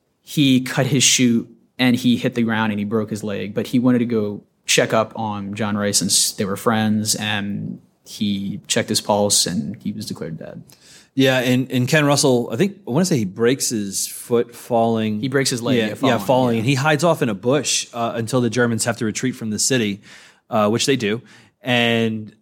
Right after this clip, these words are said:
Speaker 2: for, uh, John Ray, his story obviously ends there, but he saves, uh, the lives of two of his friends, and there are
Speaker 1: Mm-hmm.
Speaker 2: multi-, there are pictures that we found of him with them, uh, prior to, to that event, obviously.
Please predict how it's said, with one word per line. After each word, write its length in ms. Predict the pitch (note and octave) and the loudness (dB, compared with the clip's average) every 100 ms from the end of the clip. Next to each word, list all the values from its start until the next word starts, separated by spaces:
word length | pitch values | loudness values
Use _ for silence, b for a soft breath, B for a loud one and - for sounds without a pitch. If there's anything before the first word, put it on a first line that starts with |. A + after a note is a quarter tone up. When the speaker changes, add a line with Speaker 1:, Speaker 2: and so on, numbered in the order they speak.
| _ _ _ | _ _ _
Speaker 2:
for, 760 | - A#2+ B2 B2 A#2+ A2+ B2 | -10 -2 0 2 4 2 0
uh, 160 | A#2+ A2 | -2 0
John 260 | G#2+ C3+ B2 | 2 2 4
Ray, 260 | C#3 B2+ | 2 2
his 140 | G#2+ A#2 | 0 -4
story 280 | - B2 | -2 0
obviously 500 | A#2 B2 A#2+ - A#2+ | 2 2 0 -2 -4
ends 240 | A#2+ A2+ G2+ | -6 -8 -4
there, 340 | B2+ C#3 A#2+ | 0 2 2
but 140 | A2 G#2+ | 0 -4
he 120 | A#2+ | -2
saves, 920 | - B2+ A#2+ A#2+ A2+ G2+ - - - | 0 0 2 2 0 -2 -2 -2 -4
uh, 360 | - A2+ A2 G#2+ | -2 0 2 2
the 80 | A2 | 2
lives 320 | A2+ A#2 A2+ | 2 2 2
of 160 | A2 G2 | -2 -4
two 200 | - C3+ | 0 2
of 80 | A#2+ | 2
his 140 | G#2+ | -2
friends, 520 | - D3+ G#2+ G2+ G#2 | 2 2 2 -4 -8
and 100 | A2 | -6
there 80 | A2+ | -2
are 60 | A2 | 0
Speaker 1:
Mm-hmm. 80 | |
Speaker 2:
multi-, 240 | A2 A2+ - | 0 0 -2
there 120 | B2 | -4
are 20 | G#2+ | -2
pictures 380 | - A#2 A2 | 0 0 0
that 80 | A2+ | 0
we 100 | G#2+ | -2
found 440 | G#2 A#2 G#2+ G#2+ F#2+ B B B B | 0 2 2 2 -2 B B B B
of 140 | A2 | -2
him 280 | G2+ A#2+ A2+ | 2 2 2
with 200 | A2+ A#2+ | 0 0
them, 340 | A2 G2+ G#2 G2 | 0 0 -2 -6
uh, 200 | G#2+ G2+ | -4 -4
prior 360 | F#2+ - G#2+ G#2+ | -4 0 4 4
to, 400 | G#2 A2 G2+ G2 | 2 0 0 0
to 220 | - - | -6 -4
that 220 | G2+ G2 | 0 0
event, 240 | F#2 A2 G2+ | -2 -4 -2
obviously. 440 | G2 G2+ - G#2 | -4 -8 -10 -12